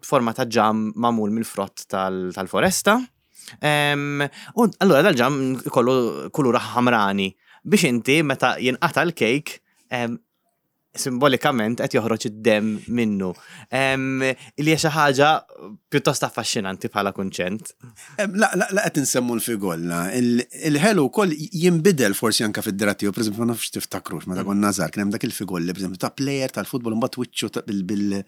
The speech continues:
Speaker 2: bl-istampa, per eżempju.
Speaker 1: Eżatt.
Speaker 2: Dak, ma tantx għadek tara minnhom, kien hemm ħanut partikolari,
Speaker 1: Le,
Speaker 2: kont
Speaker 1: da-,
Speaker 2: kont
Speaker 1: da-,
Speaker 2: pjaċir immur noqgħod narhom fejn xulxin.
Speaker 1: Da-, dal-aħħar isnu reġa', reġa' timmorru lura għal, għat-, għal tradizzjoni, però, però, per eżempju, lajt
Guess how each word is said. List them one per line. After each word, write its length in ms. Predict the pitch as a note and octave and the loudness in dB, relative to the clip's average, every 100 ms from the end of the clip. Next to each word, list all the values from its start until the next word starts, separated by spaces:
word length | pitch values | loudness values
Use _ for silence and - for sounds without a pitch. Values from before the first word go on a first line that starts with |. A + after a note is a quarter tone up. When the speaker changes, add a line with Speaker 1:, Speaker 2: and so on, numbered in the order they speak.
| - - - | -14 -18 -6
Speaker 2:
bl-istampa, 640 | A#2 - - G#2+ F#2 - | -2 -2 0 0 0 -6
per 160 | G2+ F#2 | -6 -4
eżempju. 560 | F2+ F2 E2 G#2 G#2+ A2 - | -2 -4 -4 -4 -2 -4 -6
Speaker 1:
Eżatt. 320 | A#2 G#2 G2 | -4 0 0
Speaker 2:
Dak, 200 | F3+ D#3 G2 | 0 0 2
ma 160 | D3+ | 4
tantx 240 | E3 B2 - | 4 2 2
għadek 160 | C#3 - | 0 4
tara 160 | A#2 A2+ | 4 4
minnhom, 320 | G#2 A2+ C3+ | 4 4 6
kien 140 | C3 | 6
hemm 80 | A#2 | 4
ħanut 240 | C3+ C3 - - - - - | 0 -4 -8 -16 -18 -18 2
partikolari, 800 | C3 C3 F3+ D#3 B2+ C#3+ C3+ C3 | 2 4 4 6 6 8 6 6
Speaker 1:
Le, 80 | A#2 | 6
Speaker 2:
kont 220 | C#3+ A#3+ F#3+ | 6 6 4
Speaker 1:
da-, 40 | |
Speaker 2:
kont 140 | C3+ B2+ | 4 4
Speaker 1:
da-, 80 | C3 D3+ | 4 4
Speaker 2:
pjaċir 400 | - C3+ C#3 C3+ | 2 2 2 0
immur 240 | C#3 C#3+ | -2 -2
noqgħod 240 | C3 B2+ | -4 -4
narhom 300 | C3+ C3 B2+ - - - - | -2 -2 -2 -6 -14 -18 0
fejn 240 | D3 C3 | 4 4
xulxin. 540 | C#3+ C3+ A2+ C3+ G#2+ A#2 | 2 0 2 2 2 2
Speaker 1:
Da-, 80 | D#3 | 4
dal-aħħar 400 | G3 B3 G#3 F3 | 4 4 2 0
isnu 240 | F3 E3+ | 0 2
reġa', 380 | E3 D#3 D#3 C#3 | 2 2 0 0
reġa' 220 | D3+ D#3 | 0 -2
timmorru 320 | D#3+ D3+ D3+ D3+ | 0 2 4 4
lura 460 | B2+ A#2+ A#2+ C3+ | 4 4 4 4
għal, 160 | C#3 C#3 C#3+ C#3 - - | 2 0 0 -2 -4 -12
għat-, 140 | - _ _ | -16 _ _
għal 180 | - B2+ B2 | -10 -8 -4
tradizzjoni, 720 | C#3 C3+ - - C#3 G#2 F2+ - | -2 -2 -2 -2 0 0 -2 -4
però, 300 | - D3 G3+ C4+ G3+ | 0 2 2 0 -4
però, 220 | G2+ G#2+ F3+ | 0 2 0
per 320 | - _ - | -2 _ -6
eżempju, 220 | A#2+ B2 A#2+ A2 A2 | 0 4 4 2 0
lajt 380 | A2 G#2 - - | 0 0 -4 -12